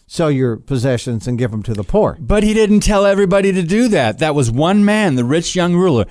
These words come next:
Speaker 2: Context, context, context. He came to Jesus. He was a good person in human terms. He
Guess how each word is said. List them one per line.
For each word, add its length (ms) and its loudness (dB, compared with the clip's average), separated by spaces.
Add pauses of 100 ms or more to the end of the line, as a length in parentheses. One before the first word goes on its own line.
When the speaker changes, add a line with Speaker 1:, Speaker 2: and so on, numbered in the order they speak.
(120)
Speaker 2:
Context, 640 0
context, 600 0
context. 580 -2 (240)
He 100 0
came 300 0
to 60 0
Jesus. 540 0 (420)
He 200 -2
was 260 2
a 60 -2
good 500 -2
person 380 2
in 100 2
human 420 2
terms. 420 0
He 60 -2